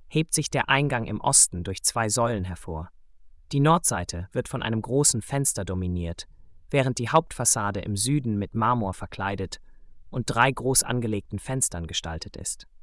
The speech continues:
Der Innenraum ist dekoriert mit Stuckreliefs und filigranen Kalemarbeiten.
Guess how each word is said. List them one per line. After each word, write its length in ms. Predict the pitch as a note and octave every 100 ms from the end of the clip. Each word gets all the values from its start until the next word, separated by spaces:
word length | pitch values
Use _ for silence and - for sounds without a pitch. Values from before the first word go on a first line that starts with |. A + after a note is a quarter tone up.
| - - - - - - - - - -
Der 160 | D3+ -
Innenraum 500 | G#3+ G3 D#3+ F2 G2
ist 220 | - -
dekoriert 500 | C#3 C3+ B2 C#3 -
mit 140 | G#2+ -
Stuckreliefs 880 | - D#3+ - C3+ F#2+ E2+ - - - -
und 140 | E3 D#3+
filigranen 520 | D#3+ D3+ C3+ C3+ C3+
Kalemarbeiten. 840 | - C3 A2 E2+ E2+ E2+ D#2+ D#2+